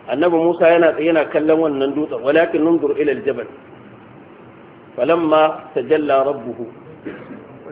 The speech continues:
Fa in istaqarra makanahu, in dutsen ya tabbata a inda yake ba a wanda ya faru, to fa sawfa tarani. Za ka gani. "Falamma tajalla rabbuhu lil-jabal."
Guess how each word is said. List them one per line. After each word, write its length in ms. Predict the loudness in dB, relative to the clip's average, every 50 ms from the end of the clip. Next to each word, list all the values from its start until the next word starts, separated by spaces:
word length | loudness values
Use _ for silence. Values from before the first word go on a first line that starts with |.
| -16 -16 -16 -18 -14 -8
Fa 80 | -4 0
in 100 | 2 2 0
istaqarra 480 | 0 0 -2 0 2 0 0 2 2 2
makanahu, 640 | 0 0 0 4 4 4 4 4 0 -2 -4 -4
in 160 | -2 -2 0 0
dutsen 320 | 0 0 2 2 0 2
ya 140 | 2 2 2
tabbata 540 | 0 -2 -4 0 0 0 0 0 -2 -4 -4
a 40 |
inda 260 | -2 -2 -2 0 0 -2 -4
yake 160 | -4 -4 -2
ba 200 | 0 2 2 2 2
a 60 | 0
wanda 180 | -2 -2 0 -2
ya 80 | -2 0
faru, 200 | 0 -2 -2 -2 -4 -8
to 80 | -8
fa 120 | -8 -8 -8
sawfa 240 | -8 -6 -6 -6 -8
tarani. 360 | -6 -6 -4 -4 -4 -6 -8 -12 -16 -20 -20 -20 -20 -20 -20 -20 -20 -20 -20 -20 -20 -20 -18 -8 -4
Za 140 | -2 -2
ka 100 | -2 -2
gani. 280 | -4 -4 -4 -4 -6 -10 -12 -18 -20 -20 -20 -20 -20 -20 -20 -20 -20 -20 -20 -20 -20 -20 -20 -20 -20 -20 -20 -20 -20 -20 -20 -20 -20 -20 -8 -4
"Falamma 420 | 0 0 2 2 2 2 2 2
tajalla 540 | 2 0 0 0 0 0 0 2 0 0 2
rabbuhu 420 | 0 -2 -4 -4 -8 -6 -6 -6 -6
lil-jabal." 480 | -6 -6 -6 -6 -4 -4 -4 -4 -8